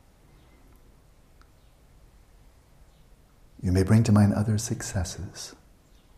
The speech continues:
worldly successes. Having healthy and happy families, doing well in their work, enjoying their work, enjoying their lives.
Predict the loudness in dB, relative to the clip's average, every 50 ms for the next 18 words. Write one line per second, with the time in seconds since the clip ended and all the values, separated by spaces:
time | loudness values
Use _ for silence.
0 | -20 -20 -20 -20 -20 _ _ _ _ _ -4 -2 0 0 0 -2 -2 -4 -6 -8
1 | -12 -12 -14 -16 -16 -18 -18 -20 -20 -20 -20 -20 -20 _ _ _ -20 -20 _ _
2 | _ _ -20 -20 _ -20 -20 -20 -20 -20 -20 -20 _ _ _ _ _ -20 -20 -20
3 | -20 -20 -20 -20 -20 -20 -20 -20 -20 -20 -20 -20 -20 -20 -20 -20 -20 -20 -20 -20
4 | -20 _ -20 -20 -20 -20 -20 -20 -20 -20 -20 -20 -20 -20 -20 -20 -20 -20 _ -20
5 | _ _ _ _ _ _ -20 -20 -20 -20 -20 _ _ -20 -20 _ _ _ _ -20
6 | _ _ _ -20 -20 _ -20 -10 -6 -4 -4 -2 2 4 4 4 4 2 0 -2
7 | -2 -2 -2 -4 -4 -6 -6 -8 -6 -4 -4 -4 -4 -6 -8 -10 -12 -12 -12 -10
8 | -8 -6 -6 -4 -2 -2 -2 -2 -2 -4 -4 -6 -6 -4 -2 -2 -2 -2 -2 -4
9 | -6 -4 -2 -2 0 0 0 0 0 -2 -4 -6 -8 -10 -10 -12 -14 -14 -16 -18
10 | -20 -20 -20 -20 -20 -20 _ _ _ -20 -20 -20 -20 -20 -20 -20 -20 -20 -20 -20
11 | _ _ _ _ _ -14 -10 -10 -8 -6 -4 -2 -2 -2 -2 -2 -2 -4 -6 -6
12 | -8 -8 -10 -12 -14 -16 -20 -20 -20 -20